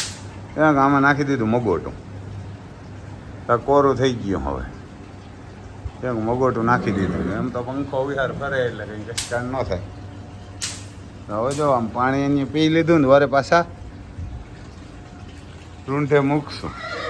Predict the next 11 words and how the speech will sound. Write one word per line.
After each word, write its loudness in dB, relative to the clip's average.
લ્યો, 4
આ -2
તો 4
અમારે 4
પીએ 4
કે 0
નહીં 2
પીએ, -6
લે 6
જોઈ 2
લે, 0